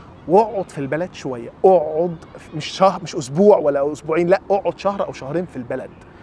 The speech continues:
اقعد قدر ما تستطيع. عشان ممكن واحد يقول لي: "ما انا ما عنديش اجازات." ما، قدر ما تستطيع، عشان يتكون في ذهنك صوره شبه متكامله عن الوضع،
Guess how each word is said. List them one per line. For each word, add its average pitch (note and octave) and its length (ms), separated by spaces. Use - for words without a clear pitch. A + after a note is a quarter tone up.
اقعد B3 360
قدر G3 160
ما E3 80
تستطيع. D3 320
عشان D#3 160
ممكن E3 120
واحد F3 140
يقول F3 60
لي: F#3+ 60
"ما F3 60
انا D#3+ 60
ما D#3 40
عنديش D#3+ 180
اجازات." D#3+ 320
ما، E3+ 160
قدر G3+ 160
ما D#3 60
تستطيع، C#3 480
عشان A#3+ 480
يتكون D#3 720
في D3 140
ذهنك F3+ 360
صوره A3+ 480
شبه F3+ 640
متكامله F3 520
عن C#3 160
الوضع، C#3 340